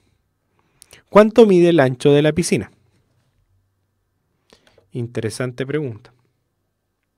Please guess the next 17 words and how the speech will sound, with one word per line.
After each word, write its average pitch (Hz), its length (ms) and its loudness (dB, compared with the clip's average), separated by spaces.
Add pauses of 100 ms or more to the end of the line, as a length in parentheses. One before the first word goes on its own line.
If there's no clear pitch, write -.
(1000)
Cinco 220 500 0
metros, 139 360 0
dicen. 110 320 -10 (160)
Vamos 202 300 0
a - 20 4
ver. 143 160 0 (1120)
¿Cómo 233 260 4
lo 240 120 4
resolvemos? 226 600 0 (1120)
Bueno, 170 220 0
nos 143 200 -2
dan 170 300 0
el 139 180 2
área, 185 340 4 (920)
o 120 80 -10
la 110 120 -6
superficie, 151 720 -2